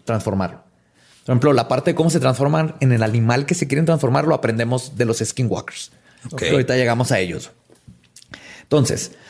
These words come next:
Speaker 1: una forma segura que el brujo simplemente desaparece y encarna en el animal a voluntad. El chamán afirma ser capaz de incorporar su conciencia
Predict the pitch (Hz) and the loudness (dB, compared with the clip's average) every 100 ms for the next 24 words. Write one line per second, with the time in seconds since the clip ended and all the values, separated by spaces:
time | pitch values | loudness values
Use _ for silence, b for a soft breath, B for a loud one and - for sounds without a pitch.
0 | B B B B - 175 220 208 214 214 | B B B B 2 4 6 4 4 4
1 | 208 131 160 - 151 131 170 202 226 220 | 4 4 4 2 2 2 4 4 2 4
2 | 185 180 190 180 180 180 196 - 139 143 | 4 6 6 8 6 6 2 0 0 2
3 | 120 120 135 175 185 240 - - _ _ | 0 0 2 2 2 0 -2 -18 _ _
4 | _ _ _ _ 123 131 127 139 139 147 | _ _ _ _ 2 2 2 0 2 2
5 | 147 147 131 120 120 127 147 - - _ | 2 2 2 2 2 2 2 -2 -10 _
6 | _ - 110 104 107 101 104 - - _ | _ -6 -2 2 2 0 -2 -4 -14 _
7 | _ b b b b b 135 139 127 110 | _ b b b b b 0 2 0 2
8 | 143 180 196 - 131 - 180 185 190 202 | 4 4 4 0 -8 0 2 4 4 4
9 | 202 175 180 180 151 156 175 175 139 120 | 2 0 -2 0 0 2 2 2 2 2
10 | 117 139 - 180 151 120 120 180 185 185 | 2 0 0 0 2 0 2 2 2 2
11 | 247 | 0